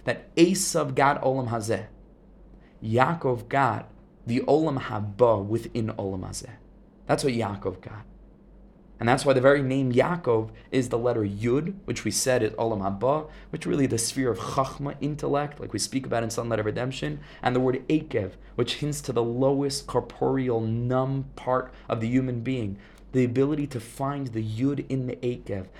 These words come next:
the Olam Haba behind the facade of Olam Hazeh. That's what Yaakov Avinu is blessed with. And so Rav Nassan says, "Rak machmas chas-, chachmas Olam Hazeh," they forsake that kind of study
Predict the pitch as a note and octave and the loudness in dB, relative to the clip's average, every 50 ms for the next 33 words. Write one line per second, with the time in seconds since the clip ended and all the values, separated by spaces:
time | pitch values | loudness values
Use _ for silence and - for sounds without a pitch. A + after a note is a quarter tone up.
0 | - - C3+ C3+ C3 - C#3+ D3+ D3+ C#3+ C3 A2+ B2+ A#2+ A2 G#2+ B2 C3+ C#3 C#3 | -4 2 2 4 4 4 0 2 0 -2 0 0 0 -2 0 2 4 4 4 4
1 | C3 B2 B2 B2 A2+ G#2+ A#2+ C#3 C#3 C#3+ D3 D3 D3 D3 C#3+ C#3+ B2+ B2+ B2 - | 2 -2 -4 -4 -4 -4 -2 -4 -2 -2 -2 -4 -4 -6 -6 -6 -4 -4 -4 -4
2 | - A2+ - - - - - C3+ C3+ C3+ C3 C3+ C3 B2+ - - - - - - | -4 -6 -2 -2 -2 2 4 4 4 4 4 2 0 -4 -8 -16 -10 -4 -2 -2
3 | B2 - C3 C3 C3+ C3 A#2+ G#2 A2 G#2+ G2 G#2+ A#2+ B2 A#2+ G#2 G#2 - - - | 0 2 2 2 2 0 0 -2 -2 -2 -2 0 2 2 2 0 -4 -8 -16 -20
4 | - - - - - C3+ B2+ A#2 G#2 - - - - - - - - - - - | -20 -20 -20 -2 0 0 0 0 -4 -8 -10 -12 -12 -14 -16 -20 -20 -20 -20 -20
5 | - - - - - - - B2+ C3 G#2 A#2+ A#2 A2+ A#2 A2+ - A#2 G#2+ G#2 G#2+ | -20 -20 -20 -20 -20 -4 2 2 2 4 4 2 2 0 0 -2 -2 -2 -2 -2
6 | A2+ A2 G#2 G2+ G2+ G2 G2+ G2+ G#2 G2+ - - - - - - - - - - | -2 -2 -2 -2 -2 -2 -2 -2 -2 -2 -2 -6 -8 -10 -10 -12 -14 -18 -20 -20
7 | - - - - - - - - - - C#3 C#3 C3 C#3 C3+ C3+ D3+ E3+ F#3 F3 | -20 -20 -20 -20 -20 -20 -20 -20 -2 0 2 4 6 6 6 6 6 4 2 2
8 | F3 E3 D#3+ - F3 E3+ E3 D#3 D3+ C#3+ C#3+ D3 C#3+ D3+ E3+ F3 - D#3+ D#3 - | -2 -2 0 0 0 0 2 4 4 2 2 2 -2 -2 -2 -2 -4 -6 -6 -2
9 | - D#3+ E3 E3 - - - - - C#3 - - D3+ C#3+ - C#3+ C#3+ C#3+ C#3+ C3+ | 0 0 0 0 -2 -8 -8 -2 -2 -2 0 0 -2 -2 0 0 0 0 0 0
10 | C3 D3+ D#3 C3+ C3+ D3 C#3+ - - D3 C#3 - - - - - F3+ F#3+ - F#3+ | 0 -2 2 2 2 2 2 0 -2 0 0 2 0 0 0 2 2 0 0 0
11 | - D3+ D#3 C#3+ C#3 - - - C#3+ C#3 C#3 C3 A#2+ A2+ - - - B2+ A#2+ B2+ | -2 -2 -2 -4 -4 -6 -8 -6 -4 -2 0 0 0 0 -2 0 2 2 2 2
12 | C#3 D3+ | 2 0